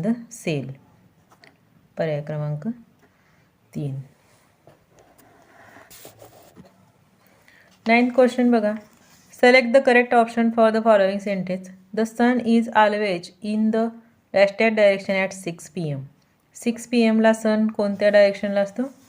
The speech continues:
वेस्ट, ऑप्शन टू. त्यानंतर बघा क्वेश्चन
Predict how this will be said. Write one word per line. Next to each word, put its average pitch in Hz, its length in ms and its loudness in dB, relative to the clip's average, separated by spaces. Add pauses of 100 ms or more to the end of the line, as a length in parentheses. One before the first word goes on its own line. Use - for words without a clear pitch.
(100)
वेस्ट, 143 440 -10 (300)
ऑप्शन 185 340 -12 (320)
टू. 139 120 -8 (920)
त्यानंतर 240 360 4
बघा 220 300 4 (720)
क्वेश्चन 240 300 2